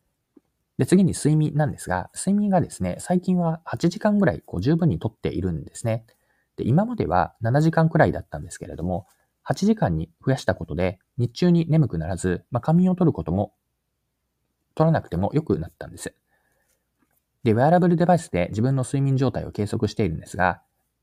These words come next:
あの、枕を途中で変えた効果もあってか、スコアは安定して九十点前後が取れていて、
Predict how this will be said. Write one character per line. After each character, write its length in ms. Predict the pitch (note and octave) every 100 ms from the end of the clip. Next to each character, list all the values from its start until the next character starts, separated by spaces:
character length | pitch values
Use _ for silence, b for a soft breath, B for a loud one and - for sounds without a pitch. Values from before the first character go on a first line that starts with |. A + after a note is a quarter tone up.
| _
あ 100 | E2+
の、 120 | E2+
枕 340 | C3 G3+ A#2 E2+
を 160 | G#2 _
途 120 | B2
中 140 | C#3 C3+
で 100 | B2+
変 120 | C3
え 20 |
た 120 | B2+ B2
効 180 | C3
果 80 | -
も 100 | C#2
あ 40 | E2+
っ 40 |
て 140 | -
か、 280 | - G2 B2+ D#3
ス 120 | -
コ 100 | G3
ア 40 |
は 200 | D3 -
安 100 | B2
定 160 | C#3 C#3+
し 80 | -
て 160 | C3+
九 200 | - D#3
十 120 | D3+ D3+
点 240 | - C#3+
前 100 | C3
後 80 | G2
が 140 | - F2
取 140 | E2
れ 40 |
て 80 | E2
い 60 | D#2
て、 260 | F#2 F2